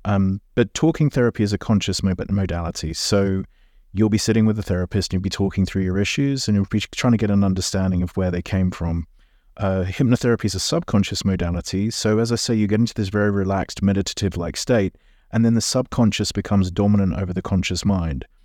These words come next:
So things that you weren't aware of, like why the subconscious is defending you in certain areas, where it's creating the barriers, why it's making things difficult,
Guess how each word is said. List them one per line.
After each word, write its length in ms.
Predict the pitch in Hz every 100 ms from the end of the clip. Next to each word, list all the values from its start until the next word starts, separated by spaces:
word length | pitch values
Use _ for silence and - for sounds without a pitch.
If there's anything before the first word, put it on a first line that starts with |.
| _ _
So 460 | - - 104 98 101 - _ -
things 300 | 147 151 139
that 160 | -
you 160 | 107 107
weren't 560 | 92 107 123 127 101 -
aware 640 | - 98 95 131 123 92 80
of, 380 | 67 80 - -
like 200 | 101 92
why 480 | - 110 117 127 127
the 100 | 110
subconscious 580 | - - - 107 98 98
is 120 | 92
defending 580 | - - 107 107 110 95
you 120 | 90
in 140 | 90 92
certain 380 | - 95 87
areas, 520 | 95 101 90 78 - -
where 180 | 107
it's 140 | 101 -
creating 340 | - 107 101
the 80 | 95
barriers, 600 | 95 113 110 92 82 -
why 160 | 107 104
it's 120 | -
making 300 | 107 - 98
things 260 | 98 90
difficult, 560 | - 139 - - 82 78